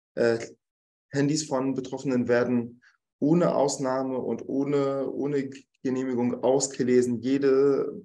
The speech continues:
Privatsphäre wird dann nicht mehr geschützt. Wir haben die Unterkünfte, wo es, ähm, ja, wo es zu tagtäglichen Menschenrechts-, Kinderrechts-, Frauenrechtsverletzungen irgendwie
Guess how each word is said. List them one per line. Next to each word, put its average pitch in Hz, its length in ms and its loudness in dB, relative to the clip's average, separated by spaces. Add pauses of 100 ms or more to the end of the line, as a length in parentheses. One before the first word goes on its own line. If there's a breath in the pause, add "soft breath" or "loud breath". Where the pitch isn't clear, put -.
Privatsphäre 123 600 -4
wird 123 100 -6
dann 123 100 0
nicht 127 140 -4
mehr 120 260 -2 (420)
geschützt. 139 540 -2 (520 loud breath)
Wir 120 120 -6
haben 131 120 0
die 147 80 2
Unterkünfte, 139 680 0
wo 127 140 2
es, 127 180 2
ähm, 120 720 -2 (500)
ja, 113 280 -6
wo 120 100 -2
es - 160 -4
zu 120 160 -6
tagtäglichen 127 640 0
Menschenrechts-, 127 600 -2
Kinderrechts-, 123 460 -2
Frauenrechtsverletzungen 127 1200 -2
irgendwie 123 480 -2